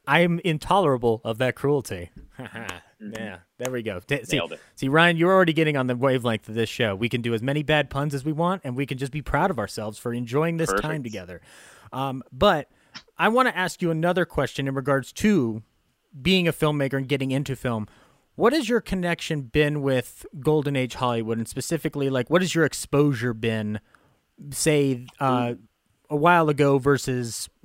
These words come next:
Speaker 1: in the more recent, uh, in more recent memory?
Speaker 2: Um,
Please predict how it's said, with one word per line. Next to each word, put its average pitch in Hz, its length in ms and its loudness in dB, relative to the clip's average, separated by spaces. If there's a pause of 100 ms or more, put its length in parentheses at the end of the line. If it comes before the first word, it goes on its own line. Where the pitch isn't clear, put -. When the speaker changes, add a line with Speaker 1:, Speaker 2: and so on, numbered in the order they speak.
(180)
Speaker 1:
in 175 100 0
the 151 80 2
more 139 160 2
recent, 120 500 -4
uh, 110 320 -6
in 160 120 0
more 139 180 2
recent 123 300 -2
memory? 90 420 -12 (1040)
Speaker 2:
Um, 123 540 0